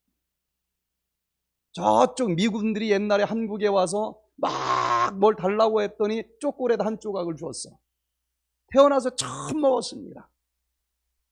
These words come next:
얼마나 맛있었을까? 그 다음 또 초콜릿 먹을래, 안 먹을래 그러면은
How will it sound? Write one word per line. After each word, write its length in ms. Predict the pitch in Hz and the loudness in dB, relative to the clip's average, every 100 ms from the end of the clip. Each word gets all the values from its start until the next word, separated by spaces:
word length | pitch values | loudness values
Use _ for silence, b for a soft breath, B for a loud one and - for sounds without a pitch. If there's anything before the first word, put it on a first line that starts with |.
| _ _ | _ _
얼마나 420 | - 208 247 262 262 | 0 2 4 4 4
맛있었을까? 880 | 240 202 - 196 - 131 - - _ _ _ _ _ _ _ _ _ _ _ _ | 0 -2 -6 -8 -8 -12 -16 -16 _ _ _ _ _ _ _ _ _ _ _ _
그 160 | - 214 | -4 2
다음 320 | 254 254 233 | 4 2 0
또 360 | 247 254 247 - - | -2 -2 -4 -14 -6
초콜릿 400 | 254 254 247 240 | -4 4 4 6
먹을래, 500 | 220 226 233 233 233 | 4 4 2 4 4
안 180 | 202 | 0
먹을래 360 | 208 208 214 214 | 0 0 0 0
그러면은 580 | 196 202 196 202 254 | 0 0 0 0 -2